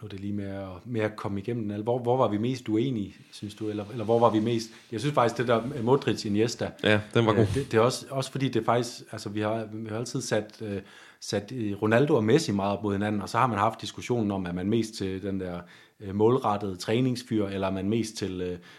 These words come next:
Speaker 1: til, til det her, øh, unikke, øh, boldbegavelse.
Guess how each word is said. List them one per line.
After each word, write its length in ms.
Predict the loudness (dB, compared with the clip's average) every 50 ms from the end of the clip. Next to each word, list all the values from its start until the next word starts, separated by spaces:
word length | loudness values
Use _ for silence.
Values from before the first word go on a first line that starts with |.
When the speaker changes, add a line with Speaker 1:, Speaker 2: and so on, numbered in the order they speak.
| -20 _ -14
Speaker 1:
til, 280 | -10 -8 -8 -8 -8
til 160 | -8 -8 -8 -6
det 80 | -2
her, 200 | -2 -2 -2 -2
øh, 400 | -4 -6 -8 -10 -12 -10 -6 -4
unikke, 380 | -2 0 2 2 2 2 0 0 -4 -8 -8
øh, 360 | -8 -8 -8 -6 -8 -8 -4
boldbegavelse. 760 | 0 0 0 0 0 -2 -2 0 0 0 0 0 -4 -8 -10